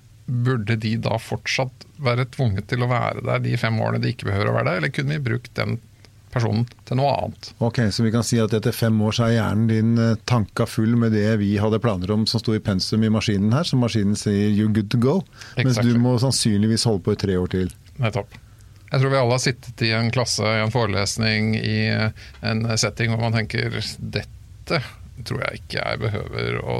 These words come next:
Speaker 1: sitte og høre på en gang til. Dette kan jeg veldig godt.» Da hadde det vært veldig fint hvis man kunne bruke tiden sin på noe man kanskje ikke kan så godt, eller ønsker å lære mer om i stedet.
Speaker 2: Det å lære menneskelige egenskaper,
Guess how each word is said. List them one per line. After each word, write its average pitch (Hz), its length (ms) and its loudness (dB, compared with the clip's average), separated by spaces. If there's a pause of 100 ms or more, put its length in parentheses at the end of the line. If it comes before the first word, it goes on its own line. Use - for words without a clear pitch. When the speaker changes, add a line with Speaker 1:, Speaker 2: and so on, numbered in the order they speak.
Speaker 1:
sitte 117 240 -4
og 57 80 0
høre 113 160 -2
på - 240 -4
en 110 220 -2
gang - 200 -4
til. 139 200 -4 (500)
Dette 104 300 -4 (100)
kan - 240 -6
jeg 101 180 -2
veldig 104 200 -4
godt.» - 240 -4 (440)
Da 127 300 0
hadde 151 180 0
det 117 140 2
vært 110 160 0
veldig 104 180 -2
fint - 320 -2
hvis 120 240 -4
man 117 220 0
kunne 113 580 0 (220)
bruke 117 240 -2
tiden 104 240 0
sin 117 260 0
på 107 320 -2
noe 113 220 2
man 113 280 0
kanskje 117 500 -4
ikke 127 120 -8
kan 110 140 -4
så 123 160 -6
godt, - 240 -8
eller 117 220 -4
ønsker 113 500 -2
å 135 80 0
lære 139 220 0
mer 143 140 0
om 208 120 -2
i 127 100 2
stedet. - 300 -6 (800)
Speaker 2:
Det 131 100 2
å 139 140 4
lære 123 560 2
menneskelige 110 800 2
egenskaper, 90 480 -2